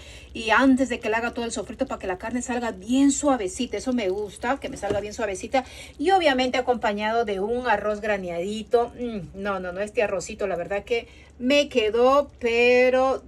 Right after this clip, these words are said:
delicioso, está rico. O sea, todo mi almuerzo va a estar hoy rico y obviamente acompañado de su ensaladita.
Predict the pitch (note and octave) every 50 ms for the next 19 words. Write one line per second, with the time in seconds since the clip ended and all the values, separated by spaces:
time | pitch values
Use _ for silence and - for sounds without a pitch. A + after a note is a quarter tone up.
0 | - - F#3+ F#3 F#3 F#3 F3+ D#3+ - - - G3 F#3+ F#3+ F3 - D4+ D4+ D#4 B4+
1 | G4+ E4+ - - - - C4 C#4 - - E4 D#4 D#4 D#4+ D4+ C#4+ C#4+ B3 G#3+ G#3+
2 | A3 A#3 A#3 A#3+ B3 G#3+ G3+ G3+ A3 G#3 G3+ G3 G3 F#3+ F#3+ A3 B3 - C4 A#3+
3 | A#3+ A3+ A3+ G#3+ A3 A3 B3+ B3 B3 A#3 G3 G3+ F#3+ F#3+ F#3+ F#3+ G3 F#3+ - A#3+
4 | B3+ - - - - - - - - - G3 G#3 A3 - B3+ A#3+ B3 B3+ C4 C#4+
5 | C#4 - - -